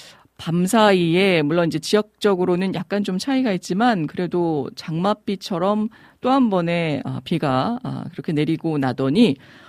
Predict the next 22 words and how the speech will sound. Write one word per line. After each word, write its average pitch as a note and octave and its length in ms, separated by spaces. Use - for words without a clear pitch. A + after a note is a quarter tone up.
어제는 C#4 840
되레 F#3 720
날은 B3 300
좀 E4+ 160
더웠지만 A3+ 600
바람이 A3 960
비 G3+ 120
오고 G3 220
난 D#3+ 240
후 E3+ 160
좀 C#3+ 160
선선해서 G3 840
기분이 F3+ 360
좋더라고요. D3+ 840
아, D#3 520
아직 E3 280
칠월 A3 280
견딜만 E3 460
하네. F#3+ 340
<laughs> - 420
그런 G#3 200
느낌? A#3 340